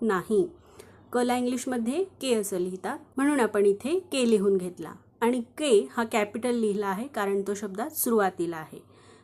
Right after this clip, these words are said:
क ला एक काना दोन मात्रा आहेत आणि एक काना दोन मात्राला इंग्लिशमध्ये ए यू असं लिहितात,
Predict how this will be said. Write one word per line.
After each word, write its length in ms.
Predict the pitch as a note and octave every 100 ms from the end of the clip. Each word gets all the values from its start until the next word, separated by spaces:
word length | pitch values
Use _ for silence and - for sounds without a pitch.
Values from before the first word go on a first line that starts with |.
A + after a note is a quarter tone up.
| -
क 140 | C4 D4
ला 180 | C4+ A3+ -
एक 240 | A#3+ A#3
काना 240 | A#3+ B3 D4
दोन 220 | B3+ A#3
मात्रा 320 | G#3+ F3+ -
आहेत 220 | C#3 D3+ F#3 _ -
आणि 220 | F#3 F#3+ -
एक 260 | G#3+ B3+
काना 220 | A#3 G3+ F#3
दोन 200 | F#3+ F#3
मात्राला 400 | F3 F#3 F#3 F3+
इंग्लिशमध्ये 720 | F3 F3+ G3+ F#3+ E3+ G3 E4+ - - - -
ए 120 | G3 A#3+
यू 400 | C4 G#3+ B3+ A3
असं 200 | G3+ G3+
लिहितात, 420 | D#3+ E3 - -